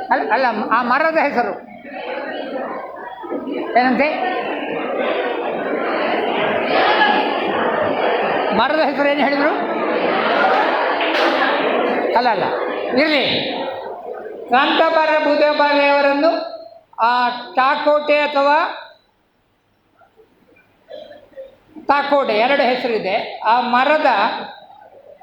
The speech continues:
ಮರಕ್ಕೆ ಬಟ್ಟೆಯ ತೊಟ್ಟಿಲು ಕಟ್ಟಿ ಆ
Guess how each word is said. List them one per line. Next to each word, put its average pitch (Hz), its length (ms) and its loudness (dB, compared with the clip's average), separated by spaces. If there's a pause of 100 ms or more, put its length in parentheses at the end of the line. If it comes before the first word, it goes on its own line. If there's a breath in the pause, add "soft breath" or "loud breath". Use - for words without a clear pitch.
(360)
ಮರಕ್ಕೆ 269 880 2
ಬಟ್ಟೆಯ 302 560 2 (520)
ತೊಟ್ಟಿಲು 285 460 2
ಕಟ್ಟಿ 262 680 -2 (440)
ಆ 277 400 4